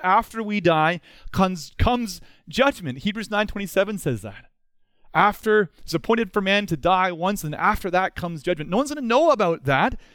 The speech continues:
No one's gonna know that God will hold us responsible for all the sin that we've committed against him and, and others. That we'll be separated from him forever in a place called hell, unless we say something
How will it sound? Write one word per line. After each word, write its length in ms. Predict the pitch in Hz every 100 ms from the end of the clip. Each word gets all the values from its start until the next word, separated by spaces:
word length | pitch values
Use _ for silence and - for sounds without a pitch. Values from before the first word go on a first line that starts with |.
| _ _ _ _ _ _
No 120 | - 208
one's 100 | 247
gonna 140 | 247
know 160 | 233 240
that 140 | 190
God 220 | 185 226
will 120 | 220
hold 320 | 175 - 247 226
us 260 | 208 -
responsible 680 | 170 - - 202 233 240 214
for 180 | - - -
all 240 | 233 247
the 100 | 247
sin 200 | - 220
that 40 |
we've 180 | 226 220
committed 300 | - 185 180
against 400 | 170 170 208 -
him 80 | 202
and, 80 | 196
and 160 | 156 -
others. 540 | 285 151 117 - - - _ _ _ _ _ _ _ _ _ -
That 80 | -
we'll 80 | 180
be 80 |
separated 560 | 190 - 233 233 226 202
from 180 | 196 190
him 260 | 165 196
forever 460 | 180 165 151 175 165
in 60 | 151
a 60 |
place 300 | - 180 185
called 360 | - 156 151 - _ _
hell, 500 | - - 285 185 90 _ _ _ _ -
unless 460 | 170 180 214 226 214
we 100 | 196
say 560 | - - 220 240 240
something 800 | 208 - 214 226 - 131 151 160